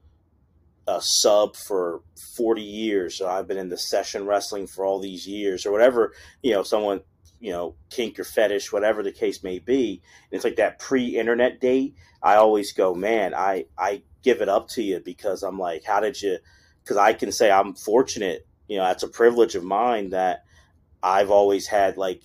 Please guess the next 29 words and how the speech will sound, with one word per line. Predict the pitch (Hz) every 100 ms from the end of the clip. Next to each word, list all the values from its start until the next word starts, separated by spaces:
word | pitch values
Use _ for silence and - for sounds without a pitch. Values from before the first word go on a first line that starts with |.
| _
when | 101 98
I | 98
got | 104 101
into | 98 98 113 101
it |
from, | - 101 92
like, | 87 85 _ -
puberty | - 110 98 104
times | - 104 101 98 95 95
and | 92
then | 95 92 - _ _
high | 101 104
school | - 101 98 98 92 _ -
to |
college, | - - 101 101 101 - - _ _ _
the | -
internet | 196 110 107 -
was | 95
right | 101 101 -
there, | 104 113 98 87
and, | 82 - -
you | 90
know, | 82 87 80 - 92
YouTube | 95 107 120 101 95
was | 95
coming | - 107 98 98
of | 95 95
age | 95 95 98 95 90
and | 85 80